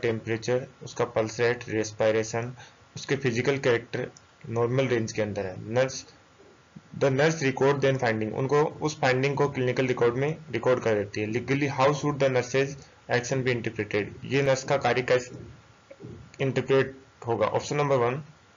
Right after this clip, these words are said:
the nurse meet the requirement set forth in the Nursing Practice Act। नर्स ने कार्य नर्सिंग प्रैक्टिस एक्ट के अनुसार किया है।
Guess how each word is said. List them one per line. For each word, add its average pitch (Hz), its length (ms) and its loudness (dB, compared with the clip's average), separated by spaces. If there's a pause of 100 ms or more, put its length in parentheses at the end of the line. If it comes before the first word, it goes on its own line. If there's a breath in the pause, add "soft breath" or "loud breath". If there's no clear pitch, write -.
(580)
the 135 60 6
nurse 139 340 2 (120)
meet 135 180 0
the 143 160 4
requirement 123 560 2
set 120 200 2
forth 123 380 0
in 120 140 -4
the 117 160 -2
Nursing 117 280 -4 (100)
Practice 117 340 -6 (260)
Act। - 160 -10 (380 loud breath)
नर्स 131 300 2
ने 151 180 4 (320)
कार्य 127 400 4 (840)
नर्सिंग 127 320 2
प्रैक्टिस 143 380 -2
एक्ट - 240 -4
के 131 60 2
अनुसार 131 360 2
किया 127 220 -2
है। 143 140 -4